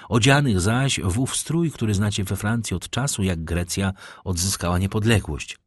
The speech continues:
"Było coś złowróżbnego, wierz mi pan", ciągnęła Heidi, potrząsając głową i blednąc na samo to wspomnienie. W owym długim sznurze niewolnic i służebnych,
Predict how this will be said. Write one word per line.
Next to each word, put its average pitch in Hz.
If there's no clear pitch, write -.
"Było 135
coś -
złowróżbnego, 101
wierz 95
mi 71
pan", 69
ciągnęła 71
Heidi, 98
potrząsając 80
głową 104
i 87
blednąc 92
na 76
samo 76
to 80
wspomnienie. 80
W 95
owym 110
długim 139
sznurze 131
niewolnic 107
i 131
służebnych, 95